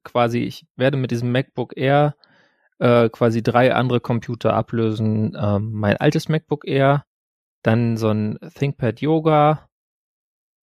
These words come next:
ähm, und dann noch mein arm Chromebook, weil ich hab jetzt ja ein arm-Laptop, was tatsächlich alltagstauglich ist für alles. Dann brauche ich auch nicht mehr so ein, so ein Spielzeug, was, auch wenn das super nett ist, so, so ein zehn Komma eins Zoll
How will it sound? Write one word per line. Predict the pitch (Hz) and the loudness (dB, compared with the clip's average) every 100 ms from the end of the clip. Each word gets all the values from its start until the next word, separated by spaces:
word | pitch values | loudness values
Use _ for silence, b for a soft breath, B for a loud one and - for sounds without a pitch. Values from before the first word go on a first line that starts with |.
| - | -6
ähm, | 120 120 120 117 - | 0 0 0 -4 -6
und | - 117 117 | -4 -4 0
dann | 113 | 2
noch | 113 110 | 0 0
mein | 113 107 113 | 0 0 0
arm | - 117 117 | 2 2 0
Chromebook, | - 139 147 147 - | -2 -2 2 -2 0
weil | 120 120 120 | 0 2 0
ich | 123 | -4
hab | 135 | -6
jetzt | 123 - | -6 -2
ja | 117 113 113 113 - | 2 4 4 2 -2
ein | 107 107 107 107 107 _ _ _ _ _ _ _ _ _ | -2 0 -2 -4 -6 _ _ _ _ _ _ _ _ _
arm-Laptop, | 107 104 104 110 _ _ 107 - 107 - | 2 4 2 -6 _ _ -4 0 -4 0
was | 101 - - _ _ _ _ _ | -2 -2 -8 _ _ _ _ _
tatsächlich | - 107 107 - - - _ _ _ | -6 -4 -2 -2 -4 -12 _ _ _
alltagstauglich | 135 156 - 143 143 143 | 2 2 -2 -4 -4 -4
ist | 139 143 - _ _ _ _ _ _ _ - | -4 -4 -8 _ _ _ _ _ _ _ -4
für | - | 0
alles. | 151 156 - - | 2 2 -2 -4
Dann | 113 104 | -2 0
brauche | 104 110 | 2 2
ich | - - | 0 -2
auch | 107 | 0
nicht | 107 113 | -2 -2
mehr | 110 | -2
so | 110 | -2
ein, | 104 104 110 | -2 -4 -6
so | 117 | -6
ein | 107 | -8
Spielzeug, | _ 143 - 143 139 - _ | _ -4 2 0 0 -6 _
was, | 117 - | -10 -6
auch | - 117 | -4 0
wenn | 131 | 2
das | 120 - | 2 0
super | 151 160 | 0 2
nett | 120 120 | 2 2
ist, | 113 110 | 2 0
so, | 123 110 117 | -2 0 2
so | 113 | 0
ein | 117 | 0
zehn | 127 | -2
Komma | 127 127 123 | 0 0 0
eins | 117 113 - | 0 -2 -6
Zoll | - 113 113 | 0 4 4